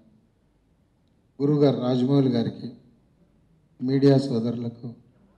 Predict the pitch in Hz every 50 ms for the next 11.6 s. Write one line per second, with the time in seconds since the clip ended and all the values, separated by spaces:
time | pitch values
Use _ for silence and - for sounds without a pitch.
0 | _ _ _ _ _ _ _ _ _ _ _ _ _ _ _ _ - 120 147 165
1 | 180 - 190 196 190 190 185 185 180 165 143 131 127 - - - - - - -
2 | - - 135 127 131 127 - - 156 156 147 135 151 143 135 131 127 120 127 -
3 | 147 - - 127 127 123 120 120 - 131 120 113 107 - - - _ - 139 131
4 | 131 135 135 139 135 127 123 120 120 113 110 - - - - - - _ _ _
5 | _ _ _ _ _ - 127 127 123 135 147 156 139 - 151 131 123 120 - 139
6 | 131 190 - - - _ _ _ _ _ - _ _ _ _ _ _ _ _ _
7 | _ _ - - - - - _ _ - 131 143 170 196 208 214 208 - 185 165
8 | 165 175 170 170 170 - - 180 165 170 156 143 135 135 - - - - - -
9 | - 151 135 - - 151 147 - - 160 147 143 151 147 143 143 139 131 135 127
10 | 120 127 131 120 117 123 - - _ - - 151 139 135 143 139 - - 151 135
11 | - - 143 131 135 127 120 - 135 127 143